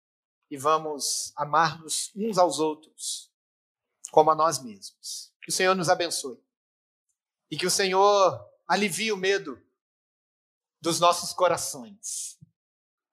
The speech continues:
O medo dos pastores. O medo de nos mordermos, nos devorarmos e nos destruirmos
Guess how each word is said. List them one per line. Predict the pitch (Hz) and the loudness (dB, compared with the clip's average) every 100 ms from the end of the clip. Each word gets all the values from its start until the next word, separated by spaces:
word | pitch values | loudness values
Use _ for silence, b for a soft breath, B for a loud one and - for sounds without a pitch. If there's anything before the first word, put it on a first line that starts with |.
| _ _ _ _ _ _ _ | _ _ _ _ _ _ _
O | 151 | 0
medo | 160 220 | 6 6
dos | 196 - | 4 0
pastores. | - - - 175 170 113 - - - - _ _ _ _ _ _ _ _ _ _ _ _ _ _ _ _ | 0 0 -4 -2 -2 -6 -10 -10 -10 -14 _ _ _ _ _ _ _ _ _ _ _ _ _ _ _ _
O | 151 | -10
medo | 147 175 175 180 | -4 -2 -2 -8
de | 139 156 170 165 135 104 _ _ _ _ _ _ _ _ _ _ _ _ _ _ _ _ _ | -10 -10 -10 -10 -10 -12 _ _ _ _ _ _ _ _ _ _ _ _ _ _ _ _ _
nos | 147 160 160 135 - - - - | 0 4 4 2 -2 -4 -8 -8
mordermos, | 143 139 117 190 226 233 240 233 - - - _ _ _ _ _ _ - | -2 0 4 6 6 4 -4 -4 -4 -6 -12 _ _ _ _ _ _ -8
nos | 147 120 | -6 -4
devorarmos | 160 170 147 147 147 208 233 240 262 247 - - - - _ _ _ _ _ _ _ _ - | 0 0 2 4 6 6 4 2 0 0 -4 -8 -10 -16 _ _ _ _ _ _ _ _ -6
e | 190 | -2
nos | 190 190 160 | -2 -2 -4
destruirmos | 196 233 - - 240 226 240 254 226 208 151 - - - - | -4 -4 -4 -2 0 0 2 2 2 2 0 -4 -10 -10 -14